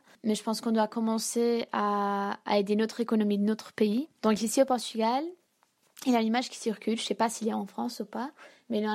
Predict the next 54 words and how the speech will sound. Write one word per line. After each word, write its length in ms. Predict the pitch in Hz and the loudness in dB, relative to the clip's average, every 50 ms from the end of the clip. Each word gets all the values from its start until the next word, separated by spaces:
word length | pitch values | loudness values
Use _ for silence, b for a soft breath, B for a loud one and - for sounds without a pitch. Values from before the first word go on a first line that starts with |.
| 220 220 - | -2 -2 -2
on 180 | 214 214 208 208 | -2 -2 0 2
a 120 | 214 214 | 2 2
une 100 | 208 208 | 2 2
image 280 | 214 214 226 240 240 - | 2 0 0 0 -2 -4
qui 120 | - - | -8 -10
circule 420 | - - 233 220 - - 254 269 262 | -8 -6 -6 -6 -4 -2 -4 -4 -4
qui 160 | - - 220 | -4 -4 -2
dit 140 | 202 226 220 | -2 -2 0
qu'après 360 | - - - - - - 254 | 0 -2 -4 -2 0 0 2
le 80 | 240 226 | 2 2
confinement, 680 | - - 220 - - - 208 196 196 202 226 285 381 - _ - | 0 -2 -2 -2 0 -2 0 2 4 4 4 2 0 -4 _ -2
après 240 | - - - - 233 | 2 2 2 2 2
l'état 240 | 220 214 - 214 202 | -2 -6 -6 -6 -8
d'urgence, 640 | 196 208 202 196 190 202 208 247 339 - - - - B B B B B B | -6 -6 -6 -4 -2 -2 -2 -4 -4 -6 -10 -10 -10 B B B B B B
on 80 | 226 | -2
va 140 | 214 220 220 | 2 2 2
seulement 320 | 220 - - 226 220 220 214 | 2 2 2 2 2 2 0
acheter 300 | 214 220 - - - 220 | 0 -2 -4 -2 0 0
des 100 | 214 208 | 0 0
produits 280 | - - 214 208 202 | 0 0 0 0 0
portugais, 580 | - 226 226 - - 226 214 220 220 226 233 220 | 0 -2 -4 -4 -4 -2 2 4 4 4 4 2
on 120 | 208 202 | 0 -4
va 200 | 196 202 208 208 | -4 -4 -4 -4
passer 300 | 196 208 196 190 - 214 | -2 -4 -4 -4 -2 -2
nos 80 | 208 202 | 0 0
vacances 320 | 202 196 - 214 196 - | 0 -2 -2 -4 -6 -6
ici 120 | 196 - 220 | -6 -6 -6
au 40 | |
Portugal, 560 | 190 - 208 - - 226 220 214 220 220 226 247 B B B B B B B B | -4 -4 -4 -4 -6 -6 -4 -2 -2 -2 -4 -6 B B B B B B B B
justement 380 | B - 220 - - - 240 240 | B -4 -2 -2 0 2 0 0
pour 160 | 233 233 208 | 2 0 0
aider 180 | 220 208 220 214 | 2 2 2 2
notre 200 | 214 208 - - | 2 0 -4 -6
économie. 480 | 208 - 214 214 220 214 214 214 202 - b b b b b b b b b b b - - | -6 -4 -2 -2 0 -2 -2 -4 -8 -14 b b b b b b b b b b b -8 -6
Donc 140 | 208 190 | -6 -4
si 140 | - - 240 | -2 -2 -2
vous 120 | 208 226 220 | 0 2 4
n'avez 240 | 233 220 220 226 | 4 4 4 2
pas 160 | 220 247 240 240 | 2 2 2 2
cette 240 | 240 240 226 - | 2 2 0 0
image 280 | - 220 214 214 202 202 | -2 -2 -2 -2 -2 -4
en 80 | 208 202 | -6 -8
France, 500 | - - 233 233 233 240 247 247 - - | -8 -6 -4 -2 -2 -2 -4 -6 -8 -10
je 60 | - | -10
vous 60 | 208 | -8
conseille 320 | 196 214 202 196 - 208 202 | -4 -4 -4 -2 -2 -4 -2
de 140 | 196 202 196 | -2 -2 -4
passer 300 | 196 - 202 196 - 220 | -4 -4 -6 -2 -2 0
le 80 | 220 | 0
message, 540 | 214 214 214 - - 214 208 214 226 226 214 | 0 -2 -2 -4 -2 0 2 2 2 0 0
d'acheter 260 | 208 196 190 - - | -2 -4 -4 -2 0
des 80 | 208 202 | 0 0
produits 240 | 202 - 202 214 202 | -2 -2 -4 -4 -4
français 560 | - - 220 208 - - - 220 220 233 | -4 -4 -6 -6 -6 -4 -4 -4 -4 -4